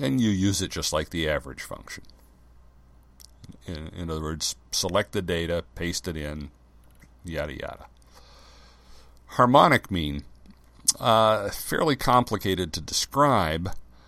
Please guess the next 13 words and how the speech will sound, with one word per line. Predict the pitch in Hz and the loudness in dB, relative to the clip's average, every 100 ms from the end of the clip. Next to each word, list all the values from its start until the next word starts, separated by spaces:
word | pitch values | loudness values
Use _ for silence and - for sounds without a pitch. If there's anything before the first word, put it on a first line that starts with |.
| - - - | -20 -20 -8
uh, | 101 92 90 87 104 | -2 0 2 -2 -2
but | 120 | -4
it's | 131 - | -2 0
used | 202 - | 0 0
in | 127 | 0
scientific | - 101 92 98 87 80 | 0 -2 -4 -6 -6 -6
applications. | 78 - 92 - 62 - - - - - - - | -6 -6 -10 -10 -10 -10 -12 -12 -12 -14 -18 -6
The | 104 | -4
three | - 156 | 0 0
types | 170 127 110 - | 4 4 2 0
of | 98 87 | -4 -4
mean, | 85 71 82 - - - - | -4 -4 -6 -10 -18 -20 -6
arithmetic, | 101 107 - 104 98 | -2 0 -2 -2 -4